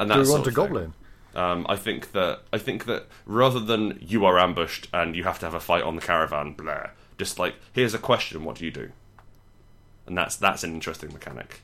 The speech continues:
Speaker 2: Yeah.
Speaker 1: Uh, like, you see some goblins and, and some hawkmen fighting. What do you do?
Speaker 2: Yeah, and how does that tie into your resources?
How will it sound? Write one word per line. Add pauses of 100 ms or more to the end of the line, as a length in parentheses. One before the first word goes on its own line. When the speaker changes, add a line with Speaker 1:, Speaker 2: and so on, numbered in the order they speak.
Speaker 2:
Yeah. (720)
Speaker 1:
Uh,
like,
you
see
some
goblins
and,
and
some
hawkmen
fighting. (200)
What
do
you
do? (460)
Speaker 2:
Yeah,
and
how
does
that
tie
into
your
resources?